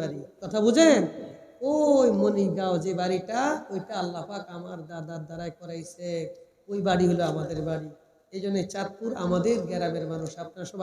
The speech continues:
আমাদের এলাকার মানুষ। এই জন্য আপনাদের জন্য দুইশো কপি নিয়ে আসছি, সবাই এক এক কপি করে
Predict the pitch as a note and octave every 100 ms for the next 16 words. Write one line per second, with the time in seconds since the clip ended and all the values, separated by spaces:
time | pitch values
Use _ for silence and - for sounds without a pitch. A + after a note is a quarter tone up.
0 | F3+ G3+ A#3+ A3 F#3 F3 - E3+ E3+ E3
1 | D#3+ - _ _ _ - G3+ G3 F#3 F3+
2 | G3 F3 F#3 G3+ A3+ C4 G3 G#3+ - G3+
3 | A#3 G#3+ G3+ F#3+ E3+ - - C4+ E3 -
4 | - - - G3+ G3+ F#3+ G3+ - F#3+ -
5 | F#3+ G3